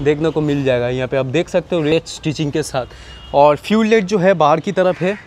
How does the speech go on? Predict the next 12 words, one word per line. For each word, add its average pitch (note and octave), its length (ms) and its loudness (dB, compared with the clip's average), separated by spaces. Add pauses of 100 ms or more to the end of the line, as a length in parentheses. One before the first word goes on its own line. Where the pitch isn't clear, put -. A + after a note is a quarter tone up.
तो D#3+ 220 0
आपको, E3 340 0
अ, D3 60 -2 (380)
fuel F3 240 0
भरने F3+ 260 2
के F3 120 -2
लिए F3 120 0
seat D#3 240 -6
open D3 240 -2
करना C#3+ 280 -2
नहीं C3+ 160 -4
पड़ेगा। B2 280 0